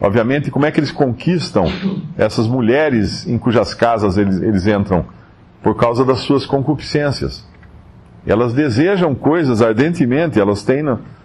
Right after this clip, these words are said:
os desejos que eles prometem cumprir, obviamente não, não, não satisfazem, mas é sempre algo que não é, ah, não é lícito, não é divino, não é alguma coisa que vem de Deus.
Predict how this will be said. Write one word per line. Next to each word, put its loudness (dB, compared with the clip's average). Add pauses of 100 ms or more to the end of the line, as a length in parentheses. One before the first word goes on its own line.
(160)
os -6
desejos 2
que -6
eles 0
prometem 0
cumprir, 0
obviamente 0
não, 0
não, -4 (100)
não -4
satisfazem, -2 (600)
mas 2
é 2
sempre 0
algo 0
que 0
não 0
é, 0 (680)
ah, 2
não 2
é 2
lícito, -2
não 0
é 0
divino, 0
não 2
é 2
alguma 0
coisa 0
que -2
vem 0 (420)
de 2
Deus. 0